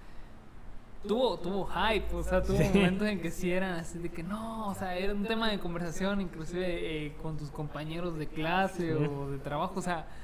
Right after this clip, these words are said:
Speaker 1: realmente fue un momento de que la serie tuvo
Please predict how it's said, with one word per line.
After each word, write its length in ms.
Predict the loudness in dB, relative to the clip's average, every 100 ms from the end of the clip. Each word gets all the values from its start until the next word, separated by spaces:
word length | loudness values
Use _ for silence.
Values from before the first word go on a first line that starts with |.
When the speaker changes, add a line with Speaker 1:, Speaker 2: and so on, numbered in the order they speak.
| -8 -8 -8 -4
Speaker 1:
realmente 600 | 2 4 4 2 0 -2
fue 120 | 0
un 80 | 0
momento 420 | 2 0 0 -2 0
de 140 | -2
que 220 | -2 -4
la 120 | -2 -2
serie 220 | 0 0
tuvo 380 | 0 -2 -2